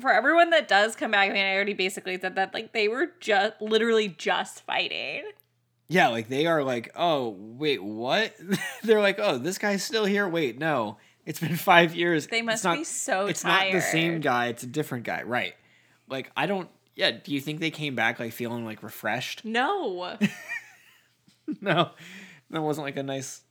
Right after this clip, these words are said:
Speaker 2: nice spa treatment. You know, they probably feel like shit. Obviously, they're all still pissed. Like, Wanda, Wanda's like, "You just killed my boyfriend, like, thirty seconds ago." And he's like, <laughs> I mean, I love that exchange.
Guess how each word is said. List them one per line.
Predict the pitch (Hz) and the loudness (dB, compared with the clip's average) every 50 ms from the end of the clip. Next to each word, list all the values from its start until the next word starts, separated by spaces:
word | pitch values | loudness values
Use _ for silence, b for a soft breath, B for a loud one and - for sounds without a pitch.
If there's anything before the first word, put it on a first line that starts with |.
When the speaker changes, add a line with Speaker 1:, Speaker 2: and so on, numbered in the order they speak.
| _ - | _ -14
Speaker 2:
nice | 151 143 139 127 - | -10 -8 -8 -8 -8
spa | - - 139 131 131 | -6 -4 -4 -4 -4
treatment. | 131 - - - - 110 135 135 131 _ _ - | -4 -6 -8 -8 -8 -8 -8 -10 -10 _ _ -14
You | 120 123 | -12 -10
know, | 117 117 110 | -8 -6 -8
they | 110 | -8
probably | 104 - 131 123 113 | -8 -6 -6 -6 -6
feel | 104 - 123 | -6 -6 -8
like | 113 107 101 | -8 -8 -8
shit. | - - 113 104 - - | -8 -8 -8 -8 -8 -6
Obviously, | - 117 117 113 - 131 113 | -6 -6 -6 -6 -8 -8 -8
they're | 110 110 | -6 -4
all | 113 113 | -4 -6
still | 107 - 123 101 | -6 -8 -10 -12
pissed. | - - 127 117 113 - - | -10 -10 -10 -8 -8 -10 -12
Like, | 110 104 110 | -14 -12 -10
Wanda, | 107 101 101 113 117 107 90 95 113 - b b b b b b b b b b b | -8 -8 -6 -6 -6 -8 -8 -8 -10 -12 b b b b b b b b b b b
Wanda's | - 120 120 123 135 127 123 | -6 -4 -4 -4 -4 -4 -4
like, | 117 104 | -6 -6
"You | 92 117 117 | -6 -10 -10
just | 113 - 120 110 110 - - | -8 -6 -6 -4 -4 -6 -8
killed | - - 127 117 113 110 104 | -8 -6 -6 -4 -4 -6 -6
my | 110 107 104 | -8 -8 -8
boyfriend, | 104 101 104 104 - - 98 90 90 | -8 -8 -10 -8 -8 -8 -10 -10 -10
like, | 85 107 - | -12 -14 -12
thirty | - 117 107 101 101 98 | -10 -10 -8 -8 -8 -10
seconds | - 104 113 - 113 107 110 - | -12 -12 -14 -14 -14 -16 -16 -14
ago." | 101 92 76 - 64 - - _ _ _ _ _ _ _ _ _ _ _ _ _ _ _ _ _ _ _ - | -14 -12 -12 -12 -12 -14 -18 _ _ _ _ _ _ _ _ _ _ _ _ _ _ _ _ _ _ _ -6
And | - 120 107 101 101 | -6 -4 -4 -6 -8
he's | 90 92 120 110 - | -8 -8 -6 -6 -6
like, | 113 101 104 - - _ - 196 - | -6 -8 -8 -10 -10 _ -6 -4 -4
<laughs> | - - 240 - | -4 -6 -6 -4
I | - | -2
mean, | 180 175 165 156 147 - | -2 -2 -2 -4 -6 -4
I | - 160 170 | -2 0 0
love | 165 143 131 131 135 120 | 0 0 0 0 0 0
that | 123 120 107 101 | 0 0 0 -2
exchange. | 98 - - - 104 95 87 85 76 - - | -4 -6 -6 -6 -6 -6 -8 -8 -12 -20 -20